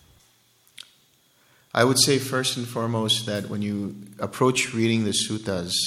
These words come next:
uh, you should definitely go for the Majjhima Nikaya, because that one has, like, all of the different components of the Buddha's practice, like, in terms of, uh,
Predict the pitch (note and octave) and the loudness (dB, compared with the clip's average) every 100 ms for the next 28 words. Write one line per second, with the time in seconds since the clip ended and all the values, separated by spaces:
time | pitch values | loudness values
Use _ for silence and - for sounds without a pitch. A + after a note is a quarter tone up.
0 | - - - - _ _ - G2 G2+ G2+ | -4 -12 -20 -20 _ _ -2 4 4 4
1 | - C3 A2+ C3+ - C#3 D#3 A#2+ A#2 A#2 | 2 0 2 2 2 2 0 2 2 2
2 | A#2 A2 G#2+ G#2 G2 G#2+ G2+ G2 G2+ F#2+ | 2 2 2 2 0 0 -2 -4 -4 -4
3 | F#2 F2 F2+ G2 F#2 G2 - G#2+ G#2 G2+ | -4 -6 -8 -8 -2 -2 0 -2 -2 -2
4 | F#2+ G2 F#2+ - - - - G#2+ A2+ A2 | -2 -2 -4 -8 -18 -6 2 4 4 2
5 | G#2 G2 G2+ G#2 F#2+ - - - - - | -2 -4 -4 -6 -6 -10 -18 -20 -20 -20
6 | - A2 G#2 A2 G#2 G2+ F#2+ F#2 G2 G2 | -8 -4 0 2 2 0 -4 -4 -4 -4
7 | F#2+ - F2+ - E2 - - - - - | -6 -6 -8 -10 -10 -6 -6 -6 -10 -10
8 | A#2 F#2+ - - - - - _ - G2 | -6 -6 -8 -18 -20 -20 -20 _ -8 -4
9 | A2 G2 F#2 F2 F2+ F2+ F#2 - | -2 -2 -2 -4 -4 -6 -10 -12